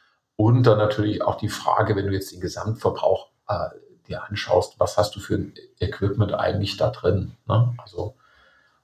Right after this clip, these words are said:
und kannst du das optimieren, weil du weißt, was reinkommt, oder ist es so ein Multipurpose Data Center? Also hast du einfach nur Cages und dann kommt jeder Kunde mit irgendwas, der eine schiebt einen Mainframe rein, der andere kommt mit drei quasi P-C-Servern <laughs> und der nächste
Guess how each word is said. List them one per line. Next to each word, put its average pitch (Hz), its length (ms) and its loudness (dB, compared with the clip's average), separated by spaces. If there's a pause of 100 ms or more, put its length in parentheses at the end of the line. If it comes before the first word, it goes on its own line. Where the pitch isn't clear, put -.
(120)
und 92 420 -4
kannst 98 320 2
du 107 40 4
das 98 280 -2
optimieren, 104 720 2
weil 90 120 2
du 90 140 0
weißt, 104 380 2
was - 200 -6
reinkommt, 110 480 2
oder 101 140 -2
ist - 140 -6
es - 80 -8
so 104 100 -6
ein 98 60 -4
Multipurpose 95 600 -2
Data - 200 0
Center? - 320 -10
Also - 160 -4
hast 107 160 2
du 107 40 0
einfach 104 160 2
nur 95 120 0
Cages 110 460 0
und - 80 -6
dann 101 100 -2
kommt 98 220 -2
jeder 107 160 2
Kunde 113 280 4
mit 101 100 -8
irgendwas, 113 480 2
der - 120 0
eine 104 120 0
schiebt 101 200 -4
einen 92 80 -12
Mainframe 107 440 2
rein, 104 340 2 (340)
der - 120 0
andere 107 200 4
kommt 107 240 2
mit 101 120 0 (460)
drei 92 300 2
quasi 101 340 2
P-C-Servern 110 960 4
<laughs> 117 40 6
und 113 100 4
der 120 80 8
nächste 120 420 6